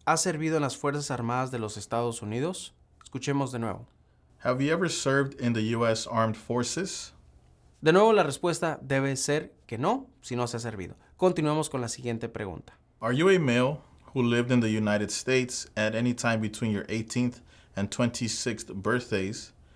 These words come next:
Speaker 2: this does not include living in the United States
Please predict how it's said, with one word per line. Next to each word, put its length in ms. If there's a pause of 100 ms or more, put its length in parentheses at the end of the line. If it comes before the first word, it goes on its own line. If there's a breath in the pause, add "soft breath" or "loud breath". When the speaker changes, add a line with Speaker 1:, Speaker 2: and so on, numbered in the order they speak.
(480 soft breath)
Speaker 2:
this 180
does 200
not 180
include 640
living 340
in 160
the 80
United 420
States 460